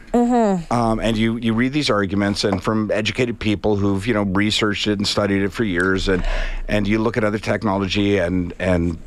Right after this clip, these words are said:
Speaker 2: that have changed that, and you think, you know, big picture-wise, yeah, that makes sense, actually, right? You,
Speaker 1: Yeah.
Speaker 2: you start to lean towards that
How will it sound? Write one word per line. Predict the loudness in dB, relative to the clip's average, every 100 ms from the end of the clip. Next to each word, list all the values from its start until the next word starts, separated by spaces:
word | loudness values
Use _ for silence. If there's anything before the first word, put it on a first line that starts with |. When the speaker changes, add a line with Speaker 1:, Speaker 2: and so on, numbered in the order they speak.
| -4
Speaker 2:
that | -2
have | -2 -2
changed | 0 0 0
that, | 0
and | 0
you | 0
think, | -4 -4
you | -4
know, | -4 -6 -2
big | -2 0
picture-wise, | -2 -2 0 0 0
yeah, | 0
that | 0
makes | 0 0
sense, | -2 -2 0 0
actually, | -2 -2 -2 0
right? | 2 0 2
You, | 0
Speaker 1:
Yeah. | 0 0
Speaker 2:
you | -2
start | 0 0
to | 0
lean | 0 0 0
towards | 0 0 0
that | 0